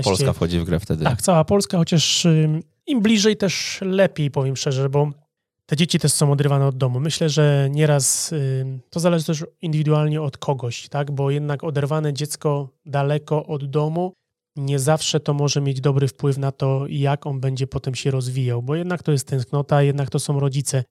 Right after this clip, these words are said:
Speaker 2: Chyba większość, y, jakbyśmy policzyli procentowo, to większość chłopców, których mamy w Bursie, jest w odległości trzech godzin od Lubina.
Speaker 1: Mhm.
Speaker 2: Trzech, dwóch.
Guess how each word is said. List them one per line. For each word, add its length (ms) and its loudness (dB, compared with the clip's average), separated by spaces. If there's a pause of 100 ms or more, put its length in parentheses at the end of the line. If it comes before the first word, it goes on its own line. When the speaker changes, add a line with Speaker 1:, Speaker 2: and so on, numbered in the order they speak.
Speaker 2:
Chyba 320 2
większość, 800 2
y, 260 6
jakbyśmy 320 2
policzyli 420 0
procentowo, 600 2
to 280 4
większość 400 0
chłopców, 380 0
których 240 2
mamy 300 4
w 60 -2
Bursie, 380 2
jest 680 0 (720)
w 140 -10
odległości 640 -2
trzech 520 -2 (300)
godzin 320 -2
od 120 -4
Lubina. 360 -4 (540)
Speaker 1:
Mhm. 300 -10
Speaker 2:
Trzech, 380 -2
dwóch. 380 -8